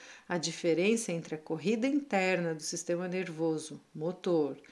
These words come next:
e a imobilidade externa, freio, do corpo cria uma poderosa turbulência semelhante a um tornado dentro do corpo. Esse tornado de energia é o ponto focal a partir do qual se formam os sintomas de estresse pós-traumático.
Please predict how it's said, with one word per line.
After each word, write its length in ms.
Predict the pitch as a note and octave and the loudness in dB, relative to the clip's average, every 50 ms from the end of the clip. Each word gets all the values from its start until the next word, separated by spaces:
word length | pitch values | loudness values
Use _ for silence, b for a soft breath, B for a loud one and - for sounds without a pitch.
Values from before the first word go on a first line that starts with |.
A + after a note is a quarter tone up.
| B B B B B B | B B B B B B
e 120 | E3+ E3+ | 2 4
a 140 | F3 E3+ E3+ | 4 6 6
imobilidade 1160 | F3 G3 A3 B3+ C4+ C4 G#3+ F#3+ G#3+ A3+ A#3 A#3 A#3 F#3 E3 F3+ F3+ G3 G#3 G#3+ F#3+ D#3+ E3 | 6 6 6 6 6 6 4 4 0 0 2 0 0 0 2 2 4 6 6 4 4 2 0
externa, 800 | E3 E3 - - - E3+ E3 E3+ F3 F3+ F#3+ G#3 A3 A3+ A#3+ A#3 - - _ - - | -2 -2 -4 -2 2 4 6 6 6 4 2 0 -2 -2 -2 -4 -6 -12 _ -20 -20
freio, 720 | _ - - - - D#3+ D#3 D#3 D#3 D#3+ E3+ G3+ A#3+ D4+ D#4+ B B B B B B B - | _ -20 -10 -6 -2 0 2 2 2 0 0 0 0 -2 -2 B B B B B B B -4
do 160 | F3 G#3+ A3 | -2 -2 -2
corpo 640 | A3 - - A3+ A#3 C4 C#4 B3+ A#3 A#3 - F3+ - | -2 0 4 8 8 10 8 8 6 2 -4 -8 -6
cria 280 | - - A#3 A#3+ A#3+ B3 | -2 0 2 2 4 4
uma 120 | A#3 A3+ | 4 2
poderosa 600 | A3+ - A#3 A3+ G#3 A3 G#3+ G#3 G#3 G#3 G#3+ G#3+ | 2 2 2 4 4 4 2 2 0 0 0 -2
turbulência 880 | G#3 G#3 - C4 C4+ C#4 B3+ A3+ A#3+ B3+ A#3+ A#3 G#3 G3+ G3+ G3+ - G#3+ | -2 -2 -2 0 0 0 0 0 2 2 4 4 4 2 0 0 0 -2
semelhante 800 | G#3 - A#3+ A#3 A#3+ B3 A#3+ A3 G3 F#3+ G3 G#3 G#3 G3+ - G#3+ | 0 2 2 2 4 4 4 2 2 0 0 -2 -2 -2 -4 -4
a 40 | G3+ | -2
um 80 | G3+ | -4
tornado 880 | G3+ G#3 - A#3+ A#3+ A#3 A3+ G#3+ G3+ G3 F#3+ G3 G3+ G3 G#3 G#3 - - _ _ _ | -2 0 0 2 2 2 2 0 0 2 2 0 0 -2 -4 -8 -10 -12 _ _ _
dentro 600 | - E3+ D#3+ G3 F#3+ G3 G3+ G#3 G#3 G#3 - G#3 | -14 -2 2 4 6 6 6 4 2 0 -2 -4
do 160 | G#3 F#3+ G#3 G#3 | -4 -4 -4 -8
corpo. 580 | - - D3+ D3 C#3+ C#3+ - - - - E3 - _ _ _ _ _ _ _ _ _ _ B B B B B B B B B B B B B B B B B - | -6 -4 -4 -2 -2 -4 -8 -12 -16 -18 -18 -18 _ _ _ _ _ _ _ _ _ _ B B B B B B B B B B B B B B B B B 0
Esse 280 | D4 D4+ D4 - C#4+ | 2 2 4 4 2
tornado 920 | C#4 - - F#3+ F#3 E3+ E3+ E3+ F3 F#3 G3 G#3+ A#3 A#3 A3+ F3+ D#3+ D#3+ D#3+ | 0 2 2 2 4 4 2 2 2 4 6 6 8 6 6 4 2 0 -2
de 260 | D3+ D#3 D#3+ D#3+ E3+ | -2 -2 0 2 4
energia 760 | E3 D#3+ D#3+ D#3+ D#3 D#3 D3 C#3+ D3 F3+ G#3 G#3+ G#3+ - - | 4 4 2 0 -2 -2 -2 -4 -4 -2 0 2 2 2 2
é 120 | - G3 G#3+ | 2 2 2
o 80 | A3 | 2
ponto 360 | G#3+ G#3+ - G#3+ A3 G#3 G#3+ G#3+ | 0 0 0 0 2 0 -2 -4
focal 640 | - - - - D4+ D#4 D#4 - - A3+ G#3+ G#3+ | -6 -4 -2 0 0 0 0 0 2 2 4 4
a 60 | A3 A3 | 2 2
partir 380 | G#3+ - G#3 G#3 G#3 - G#3 | 0 -2 -2 -2 -2 -2 -2
do 140 | G3 G3+ G#3+ | -2 -2 -4
qual 360 | G#3 - - G3 F#3 F#3 F#3+ | -4 -2 -2 -2 0 0 -2
se 180 | F#3+ - - G#3 | -2 -2 -2 -4
formam 460 | G#3 - - G3 F#3+ F#3+ F#3 F#3+ F#3+ | -4 -2 -2 0 0 0 0 -2 -2
os 100 | G3 G3 | -4 -4
sintomas 520 | - G#3 G3+ G3 - G3 F#3 F#3 F#3+ F3 | -2 -2 -2 -2 -2 -4 -4 -4 -4 -4
de 60 | F3 F#3+ | -4 -6
estresse 380 | F#3 - - - F#3 F#3 F3+ | -6 -6 -4 -4 -2 -4 -4
pós-traumático. 1000 | - - F#3+ F3+ - - G3 G3 G3+ A3+ A#3+ B3 A3 G#3 - - - - E3 D#3+ | -4 -6 -6 -6 -6 -6 -4 -4 0 0 2 2 2 0 -2 -6 -8 -12 -14 -14